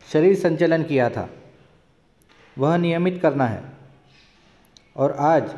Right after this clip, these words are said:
उसी के साथ नया व्यायाम करना है, बटरफ्लाई मूवमेंट यानी तितली व्यायाम। यह व्यायाम करते समय हमारी बॉडी पोजीशन तितली जैसी हो जाती है।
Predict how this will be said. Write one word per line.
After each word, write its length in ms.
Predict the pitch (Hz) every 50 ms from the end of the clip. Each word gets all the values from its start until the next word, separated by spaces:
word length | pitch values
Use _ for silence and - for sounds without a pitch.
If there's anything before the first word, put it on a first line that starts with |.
| - -
उसी 220 | 139 135 131 - 151
के 120 | 170 165
साथ 280 | 156 160 160 151 151 139 - - - - - - - - - _ _ _ _ - -
नया 360 | 135 139 135 147 160 180 190 180
व्यायाम 340 | 170 160 151 151 156 156
करना 320 | 147 - 143 127 131 127 117
है, 240 | 110 98 - - - - - _ _ _ _ _ _ _ _ _ _ _ _ _ _ _ _ _ _ _ _ _ -
बटरफ्लाई 640 | 123 123 135 131 135 165 165 165 165 180 175 175 190
मूवमेंट 560 | 180 160 143 143 143 139 139 131 104 - - - - - - - -
यानी 320 | 117 131 135 147 160 190 233 262 - - - - - - - - -
तितली 300 | 147 139 135 - 156 156
व्यायाम। 320 | 147 139 120 107 98 90 82 87 - - - - - _ _ _ _ _ _ _ _ _ _ _ _ _ _ _ _ _ _ _ _ _ _ _ _ _ _ -
यह 300 | 139 123 135 143 160 190
व्यायाम 380 | 185 180 170 170 180 185 185 180
करते 320 | 180 165 160 160 - 170
समय 480 | 160 165 175 160 156 135 110 - - - - - - 127
हमारी 320 | 117 135 151 156 160 175 170
बॉडी 300 | 147 143 143 139 160 170
पोजीशन 560 | 170 165 165 156 165 165 160 170 151 113 107
तितली 400 | - - 143 143 139 165 175 170
जैसी 320 | 165 165 156 156 - 180
हो 200 | 165 147 147 139
जाती 280 | 127 123 107 - - 98
है। 200 | 85 87 90